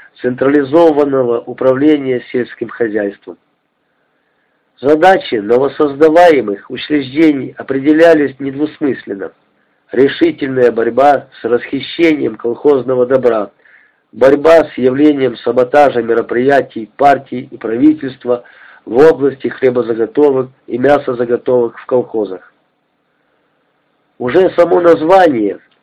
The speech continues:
"политотдел" напоминало о войне. Политотделы были в дивизиях, в армиях.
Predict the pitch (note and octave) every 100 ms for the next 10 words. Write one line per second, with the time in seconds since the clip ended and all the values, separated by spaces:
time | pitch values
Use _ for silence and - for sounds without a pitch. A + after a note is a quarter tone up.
0 | _ C3 C#3 C#3+ C#3 C3+ B2 A#2+ F#2 -
1 | _ _ - A#2 C3+ C#3+ D3+ E3 E3+ C#3+
2 | C3+ C3+ C3 B2+ A2+ A2 F#2 _ _ _
3 | _ _ _ _ _ _ B2 C3+ D3+ E3
4 | D#3 F#3 F3+ C#3 A#2 D3+ D3 B2 D#3 C3+
5 | C3 A2 G#2+ G2+ - _ _ - G#2 C#3
6 | C#3 B2 A#2 G#2 -